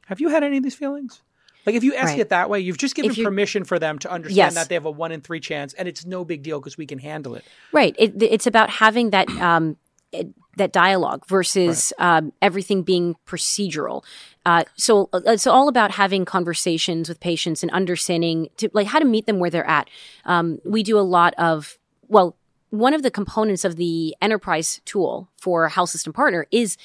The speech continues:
Speaker 2: a set of screenings and, uh, the checklist, all of that sort of stuff. So they can kinda configure what they need, what they're missing.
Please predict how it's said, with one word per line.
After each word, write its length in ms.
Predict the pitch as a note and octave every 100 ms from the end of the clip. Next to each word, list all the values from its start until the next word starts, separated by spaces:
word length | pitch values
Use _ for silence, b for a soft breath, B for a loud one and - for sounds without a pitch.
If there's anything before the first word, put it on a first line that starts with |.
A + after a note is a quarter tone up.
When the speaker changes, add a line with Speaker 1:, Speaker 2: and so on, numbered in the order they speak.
| B B
Speaker 2:
a 60 |
set 180 | F#3 G#3
of 80 | F3+
screenings 720 | - - F#3+ F3+ F3 F3 D#3+ -
and, 340 | D#3+ D#3+ D3 -
uh, 160 | D#3+ D#3
the 80 | -
checklist, 500 | F3 G3 F#3 F#3+ F3 -
all 140 | G3+
of 60 | A#3
that 120 | -
sort 120 | F3+
of 40 | D3+
stuff. 220 | A3 -
So 200 | B3+ B3+ B B _
they 100 | G4+
can 100 | -
kinda 180 | G4+ G#4
configure 380 | A#3+ G#3 A#3+ A3+
what 180 | - E3
they 160 | F#3+
need, 260 | F3+ F3+ C#4
what 160 | A3 G3+
they're 100 | F#3
missing. 460 | F3 G3+ D#3+ D#3